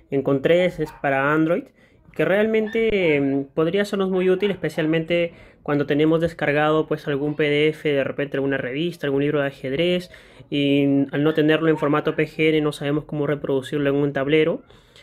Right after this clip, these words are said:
Entonces tenemos esta aplicación que es bastante interesante.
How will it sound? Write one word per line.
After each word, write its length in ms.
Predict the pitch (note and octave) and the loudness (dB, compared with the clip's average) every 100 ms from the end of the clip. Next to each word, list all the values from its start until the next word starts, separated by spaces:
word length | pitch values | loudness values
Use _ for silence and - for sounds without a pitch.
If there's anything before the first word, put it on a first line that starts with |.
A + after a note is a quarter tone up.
| - | -8
Entonces 420 | C#3+ D#3 D3 E3 | -4 -2 0 -2
tenemos 380 | - D3 D3+ D3+ | 0 2 2 2
esta 400 | D#3 - D3+ D3+ | -2 0 2 2
aplicación 720 | D3 C#3+ - C3+ C3 - D#3 | 0 -6 -6 -8 -8 -4 -4
que 100 | C#3+ | -4
es 60 | D3 | -6
bastante 440 | C#3 - D3 C#3+ | -8 -8 -8 -4
interesante. 680 | D3 D3 C3 B2+ B2 A#2+ B2 | -4 -2 -4 -2 -4 -4 -10